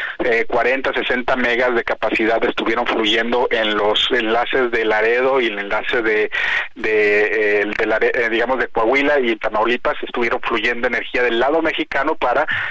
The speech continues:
contribuir a estabilizar el sistema en Texas. Pero Texas, digamos, como es un sistema separado del resto de Estados Unidos, no se conecta a los otros, otros sistemas de manera habitual, tiende a cerrarse, a considerarse como una isla y por eso se ve afectado. A nosotros,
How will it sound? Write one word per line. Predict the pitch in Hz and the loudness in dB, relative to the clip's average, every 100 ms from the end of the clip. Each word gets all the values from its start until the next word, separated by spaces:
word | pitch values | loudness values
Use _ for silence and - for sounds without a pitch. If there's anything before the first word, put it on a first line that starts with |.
| - | -4
contribuir | 135 123 98 113 117 120 | -2 0 0 2 2 2
a | 139 | 0
estabilizar | 127 127 110 104 120 | 0 0 0 0 0
el | 120 | 0
sistema | - - - 117 | -2 -4 -2 -2
en | 110 | -4
Texas. | 101 - - - - - - - - | -2 -2 0 -2 -6 -8 -8 -8 -4
Pero | 139 135 | 0 0
Texas, | 131 147 139 165 | 0 0 2 2
digamos, | 147 135 139 151 - - | 2 2 0 -2 -4 -6
como | 131 131 | -2 2
es | 147 147 | 2 2
un | 151 | 0
sistema | 151 - 156 151 139 | -2 -2 0 0 0
separado | - - 120 127 143 | -2 0 2 4 4
del | 127 | 2
resto | 131 151 | 0 0
de | 139 | 0
Estados | 139 139 | 2 2
Unidos, | 147 151 135 143 - | 2 2 2 2 0
no | 123 123 | -2 0
se | 120 | 0
conecta | - 113 117 - 139 | 0 0 0 -2 0
a | |
los | 131 | 0
otros, | 123 123 | 0 -2
otros | 123 123 - | -2 0 -2
sistemas | - 127 123 127 | -2 -2 0 0
de | |
manera | 113 113 113 117 | 0 0 0 0
habitual, | 135 135 165 151 156 - - - - | 0 0 0 2 0 -2 -4 -8 -6
tiende | - 135 135 143 | -2 0 2 2
a | |
cerrarse, | - 127 143 - | 0 0 2 0
a | - | -2
considerarse | 120 117 113 113 - | -2 0 0 0 -6
como | 120 117 | -6 -4
una | 120 127 | 0 2
isla | 131 131 | 2 2
y | - | 0
por | - 107 | 0 0
eso | - 120 | -2 -2
se | 117 | 0
ve | 110 | 0
afectado. | 107 120 - - 110 104 - - - - | 0 -2 -4 -2 -2 -2 -8 -10 -10 -8
A | - 139 | -4 -2
nosotros, | 175 - 165 | 0 0 0